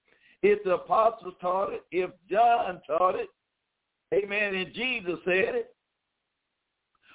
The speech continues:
who are we gonna believe? I'm gonna believe Jesus.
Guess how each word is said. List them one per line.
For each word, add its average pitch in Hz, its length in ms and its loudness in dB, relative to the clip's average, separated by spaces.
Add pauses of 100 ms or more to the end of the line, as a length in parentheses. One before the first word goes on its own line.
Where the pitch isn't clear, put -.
who 269 200 4
are 247 180 6
we 240 140 -6
gonna 226 240 -2
believe? 220 440 -2 (2000)
I'm 190 260 0
gonna 196 200 0
believe 208 420 -2
Jesus. 175 480 -2